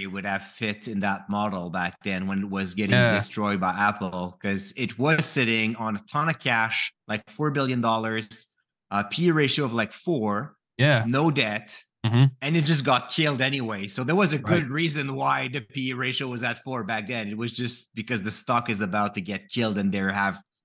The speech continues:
Speaker 1: no products whatsoever. So,
Speaker 2: Yeah, but
Speaker 1: but
Speaker 2: they're
Speaker 1: yeah,
Speaker 2: still
Speaker 1: I, I
Speaker 2: kicking.
Speaker 1: kinda
Speaker 2: Last time I checked, they're still kicking. And I wonder if you had bought at that P E of four. It's probably, like, a P E of ten now, but that's, that's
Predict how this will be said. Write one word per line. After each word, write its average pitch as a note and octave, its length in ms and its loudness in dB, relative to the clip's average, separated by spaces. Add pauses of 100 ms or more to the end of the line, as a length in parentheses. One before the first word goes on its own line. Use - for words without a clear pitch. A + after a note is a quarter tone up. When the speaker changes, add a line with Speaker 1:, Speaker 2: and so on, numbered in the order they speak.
Speaker 1:
no B2+ 280 2
products G#2+ 480 -2
whatsoever. F#2+ 680 -4
So, F2+ 380 -6 (120)
Speaker 2:
Yeah, G#2 120 2
but G#2+ 80 -4
Speaker 1:
but B2 120 6
Speaker 2:
they're C#3+ 120 8
Speaker 1:
yeah, D#3 80 6
Speaker 2:
still E3 120 6
Speaker 1:
I, - 40 6
I - 20 4
Speaker 2:
kicking. C#3 360 4
Speaker 1:
kinda - 60 4
Speaker 2:
Last A#2+ 200 4
time A#2+ 140 2
I A2 100 0
checked, A#2 300 0
they're A2+ 100 -2
still B2 220 0
kicking. B2 420 -2
And A2 160 -4
I G#2+ 60 0
wonder A2+ 200 0
if A#2 160 -2
you A#2+ 60 0
had G#2+ 120 -2
bought A#2 200 0
at A#2 80 -8
that A2+ 180 -2
P B2 100 -4 (200)
E G#2+ 40 0
of G2+ 80 -10
four. C3 220 -2
It's G#2 100 -8
probably, B2+ 200 2
like, A#2 120 -4
a A2+ 40 -4
P A2 320 -2
E - 20 0
of G2 140 -8
ten B2 300 -2
now, G2 260 -4
but G2+ 440 -4 (280)
that's, A#2+ 320 -6 (120)
that's B2+ 240 -2